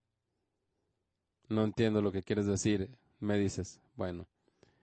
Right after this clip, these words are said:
vamos diciendo que te multaron porque ibas demasiado, venías demasiado rápido a la iglesia.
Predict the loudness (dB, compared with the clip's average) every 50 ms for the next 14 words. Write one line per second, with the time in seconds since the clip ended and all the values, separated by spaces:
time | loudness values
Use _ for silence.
0 | _ _ _ 6 8 10 10 10 8 8 6 6 4 6 4 4 4 2 0 2
1 | 2 2 2 2 0 0 0 2 4 4 4 4 2 2 0 -2 -2 -2 -2 -2
2 | -2 0 0 2 4 4 6 6 6 4 2 -2 -10 -14 -16 -16 -8 -4 -2 0
3 | 0 0 0 2 2 2 2 2 2 2 4 4 4 2 2 2 4 6 6 6
4 | 6 6 6 6 4 4 2 2 2 2 0 -2 -4 -8 -14 -18 -20 -20 _ _
5 | _ _ -6 -4 -2 -2 -2 -2 -2 -2 -2 -4 -4 -6 -10 -10 -12